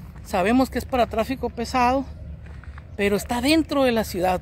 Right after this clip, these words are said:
pues no es del pe-, del anillo periférico, es adentro de la ciudad. Pero pues esos, esos son los argumentos,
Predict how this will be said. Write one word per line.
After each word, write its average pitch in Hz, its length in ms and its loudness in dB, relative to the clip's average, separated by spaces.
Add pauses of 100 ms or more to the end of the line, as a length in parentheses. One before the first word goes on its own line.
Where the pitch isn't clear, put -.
pues 165 160 -8
no 214 220 4
es 240 140 4
del 247 120 2
pe-, - 160 -10
del 180 380 -2
anillo 226 360 2
periférico, 196 840 2
es 208 180 -2
adentro 233 400 2
de 220 60 2
la 190 120 0
ciudad. 208 320 0 (720)
Pero 180 160 -2
pues 190 220 -6
esos, 240 360 -2
esos 233 260 -2
son 269 140 0
los 254 120 0
argumentos, 247 760 0